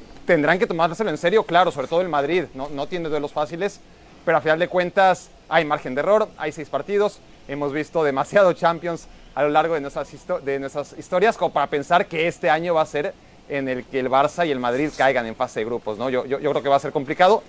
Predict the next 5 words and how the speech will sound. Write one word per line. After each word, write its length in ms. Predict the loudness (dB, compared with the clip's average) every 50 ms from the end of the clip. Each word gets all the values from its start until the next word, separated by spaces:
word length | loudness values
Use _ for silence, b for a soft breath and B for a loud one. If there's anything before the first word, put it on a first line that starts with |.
| -18 -20 -20 -20
Ciertamente, 1080 | -14 -8 0 4 6 6 6 4 2 2 0 0 0 0 -4 -2 0 0 -2 -2 -2 -8 -20 -20 -20 -14 -6 -2
puestos 340 | -2 -2 -2 -4 -8 -6 -6
a 80 | -4
comparar, 560 | -2 -4 -4 0 2 4 6 6 6 4 2 -2 -8 -20 -20 -20 -20 -20 -20 -14 -10
eh, 360 | -8 -6 -6 -6 -8 -10